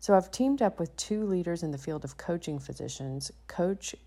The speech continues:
Gabriella Dennery, M D, and Certified Master Coach Jill Farmer.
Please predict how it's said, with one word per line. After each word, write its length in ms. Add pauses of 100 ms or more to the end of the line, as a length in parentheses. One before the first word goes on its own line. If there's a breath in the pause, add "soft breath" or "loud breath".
Gabriella 440
Dennery, 520
M 200
D, 340
and 180
Certified 460
Master 380
Coach 420 (200)
Jill 300
Farmer. 600